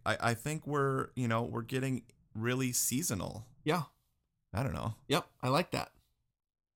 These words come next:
Speaker 2: We're like pumpkin pie.
Speaker 1: Yeah. T-, oh, pumpkin pie rules.
Speaker 2: Yeah. Mm,
Speaker 1: Yum.
Speaker 2: Well, uh, we'll talk more about Thanksgiving and food in a
Speaker 1: Okay.
Speaker 2: little bit, but first I wanted
Speaker 1: Yeah.
Speaker 2: to mention that,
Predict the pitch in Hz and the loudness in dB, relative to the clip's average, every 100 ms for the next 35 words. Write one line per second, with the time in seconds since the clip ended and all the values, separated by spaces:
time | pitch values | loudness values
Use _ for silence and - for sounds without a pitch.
0 | _ 139 139 135 - 180 175 185 170 165 | _ 6 6 6 6 4 6 4 6 6
1 | 131 120 - _ _ _ _ _ _ - | 6 4 -4 _ _ _ _ _ _ 4
2 | 135 139 - - - - - - 113 92 | 6 6 2 -18 -20 -20 -18 -4 -2 -2
3 | 90 - - - 117 104 95 - 98 95 | -4 -12 -10 -4 -4 -4 -6 -2 -2 0
4 | 92 98 92 92 95 - - _ _ _ | 0 0 -2 -4 -6 -8 -8 _ _ _
5 | - 131 - - 135 127 117 117 120 123 | -2 0 0 -6 -10 -10 -10 -16 -6 -2
6 | 117 113 110 127 135 139 127 143 160 156 | 0 0 0 4 6 6 4 4 6 6
7 | 151 143 135 127 127 - _ - _ _ | 4 4 2 4 2 0 _ -20 _ _
8 | - 127 - - - 135 127 120 - 131 | 0 2 2 0 2 2 2 0 0 2
9 | 123 127 _ _ _ - 147 143 143 175 | 2 0 _ _ _ 0 6 6 6 4
10 | 165 143 135 135 175 208 214 220 190 - | 6 6 6 6 4 4 4 4 6 6
11 | 143 143 147 143 123 123 - | 4 4 2 2 2 2 -2